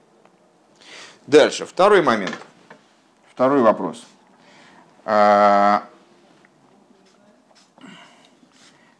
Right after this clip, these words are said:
а, Инуй. А, Йом-Кипур, Йом-Акипурим,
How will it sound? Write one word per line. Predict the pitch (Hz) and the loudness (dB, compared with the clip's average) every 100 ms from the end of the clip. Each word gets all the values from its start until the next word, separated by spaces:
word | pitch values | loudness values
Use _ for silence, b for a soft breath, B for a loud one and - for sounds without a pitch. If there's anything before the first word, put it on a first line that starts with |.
| - | -10
а, | 107 110 113 - - - | 0 2 2 -2 -20 -6
Инуй. | 175 190 202 131 92 - _ - _ _ _ _ _ _ _ _ _ _ b b b b b _ _ _ | -2 0 2 0 0 -8 _ -20 _ _ _ _ _ _ _ _ _ _ b b b b b _ _ _
А, | 110 107 104 - - | -2 0 0 -2 -10
Йом-Кипур, | 120 160 160 - 240 240 104 - - _ _ - - _ _ _ - - _ _ - _ - | -4 -2 -2 0 -2 -2 -6 -6 -16 _ _ -20 -20 _ _ _ -20 -20 _ _ -20 _ -14
Йом-Акипурим, | 127 127 117 107 - 120 113 95 | -2 0 0 -2 -8 -6 -6 -6